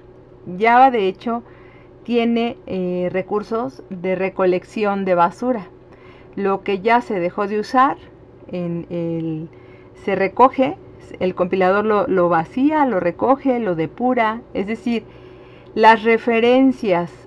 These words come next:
a memoria, Java se encarga por nosotros de mantenerlas limpias, ¿ok?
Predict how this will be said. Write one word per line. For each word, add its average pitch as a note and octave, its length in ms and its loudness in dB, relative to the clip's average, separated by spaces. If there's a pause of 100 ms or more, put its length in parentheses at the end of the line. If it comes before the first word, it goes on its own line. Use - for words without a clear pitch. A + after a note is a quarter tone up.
(120)
a F3 100 -2
memoria, G#3 640 0 (1120)
Java A#3 320 6
se B3 120 -4
encarga F#3+ 520 -2
por G#3+ 140 -6
nosotros G#3+ 640 -8 (320)
de F#3+ 140 -4
mantenerlas F#3 800 -2 (420)
limpias, B3+ 580 -4 (400)
¿ok? F3+ 180 -10